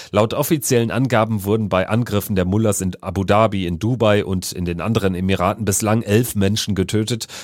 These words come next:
und fast zweihundert verletzt. Die Luftverteidigung der Emirate ist im Dauereinsatz. Seit Kriegsbeginn Ende Februar wurden fast zweitausend iranische Drohnen,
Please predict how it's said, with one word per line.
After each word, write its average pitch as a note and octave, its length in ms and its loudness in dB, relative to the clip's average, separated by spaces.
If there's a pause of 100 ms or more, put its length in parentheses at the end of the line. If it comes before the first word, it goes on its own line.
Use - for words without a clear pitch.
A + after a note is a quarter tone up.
(140)
und F2+ 160 -4
fast - 400 -2
zweihundert E2+ 480 2
verletzt. C#2+ 500 -4 (400)
Die E2+ 80 -2
Luftverteidigung E2+ 880 0
der D#2+ 140 0
Emirate F2 440 2
ist - 160 -2
im F2+ 140 -2
Dauereinsatz. F#2 840 0
Seit F#2+ 240 0
Kriegsbeginn G2+ 640 -2
Ende G2+ 220 0
Februar G2 540 0
wurden F#2 200 -2
fast - 300 -4
zweitausend A2+ 680 0
iranische G2 540 -2
Drohnen, G2+ 400 0